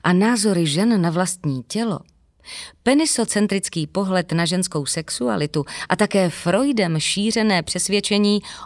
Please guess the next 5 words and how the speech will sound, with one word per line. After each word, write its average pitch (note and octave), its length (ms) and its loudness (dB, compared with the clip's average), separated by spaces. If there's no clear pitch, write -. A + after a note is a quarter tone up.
o G3+ 100 4
nepodstatnosti A3 1000 -2
klitorisu, D#3+ 760 -4
to D#3+ 160 2
je C#3+ 300 2